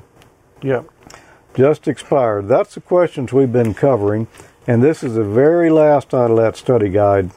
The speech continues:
Speaker 2: or, uh, question pool that we're covering tonight. There's been a few changes to the pool, uh, a few additions.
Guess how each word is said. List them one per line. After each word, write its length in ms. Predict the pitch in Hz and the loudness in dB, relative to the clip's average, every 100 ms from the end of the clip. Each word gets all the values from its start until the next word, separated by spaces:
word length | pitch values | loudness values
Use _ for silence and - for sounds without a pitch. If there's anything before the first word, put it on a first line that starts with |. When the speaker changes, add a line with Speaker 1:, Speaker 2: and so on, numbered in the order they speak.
| - | -8
Speaker 2:
or, 300 | 120 98 92 - | -4 -4 -4 -6
uh, 160 | 110 95 | -6 -6
question 480 | - 127 - 104 95 | -2 -2 -4 -10 -2
pool 360 | 113 107 101 - _ _ _ - | 0 0 -2 -6 _ _ _ -8
that 120 | 113 | -6
we're 160 | 104 | -4
covering 440 | 98 123 107 104 95 | -2 -2 0 -2 -4
tonight. 420 | 92 120 113 90 - - - _ _ _ _ _ _ | -2 0 0 -2 -10 -20 -20 _ _ _ _ _ _
There's 260 | 135 147 | 0 0
been 220 | 131 170 196 | -2 -2 -2
a 60 | |
few 320 | 165 - 170 160 | -6 -2 0 -2
changes 480 | - 175 143 127 117 - | -2 0 0 0 -4 -2
to 140 | 120 | -2
the 120 | 101 | -2
pool, 480 | 87 - 110 104 123 - _ _ _ _ - | -2 0 0 0 -4 -10 _ _ _ _ -4
uh, 60 | 123 131 | -2 0
a 140 | 131 123 | -2 -4
few 260 | 175 170 | 0 2
additions. 720 | 147 143 131 - 113 123 - | 2 2 0 -2 -4 -4 -8